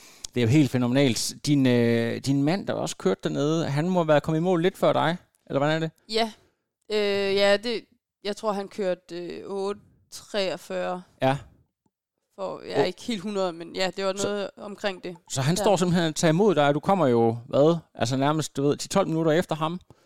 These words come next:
Speaker 2: Ja. Ja,
Speaker 1: Og,
Speaker 2: ja.
Speaker 1: og bryder, han bryder grænsen sammen simpelthen?
Speaker 2: Ja, han må lige, øh, fælde en lille tåre.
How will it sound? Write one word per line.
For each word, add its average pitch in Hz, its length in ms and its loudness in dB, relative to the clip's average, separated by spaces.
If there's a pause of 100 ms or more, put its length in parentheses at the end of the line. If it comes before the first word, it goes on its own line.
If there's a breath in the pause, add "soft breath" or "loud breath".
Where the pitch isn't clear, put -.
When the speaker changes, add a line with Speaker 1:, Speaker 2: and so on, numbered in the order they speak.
(340 soft breath)
Speaker 2:
Ja. 196 220 -2 (1080)
Ja, 139 160 4
Speaker 1:
Og, - 160 -2
Speaker 2:
ja. 190 140 -6 (240)
Speaker 1:
og 135 160 2
bryder, 156 240 4
han 151 140 4
bryder 156 160 4
grænsen 156 220 2
sammen 151 220 0
simpelthen? 139 360 -6 (460 soft breath)
Speaker 2:
Ja, 220 200 2
han 233 220 -4
må 226 120 -6
lige, 220 560 -2
øh, 196 60 -6
fælde 226 320 -4
en 233 80 -10
lille 208 160 -12
tåre. 196 340 -4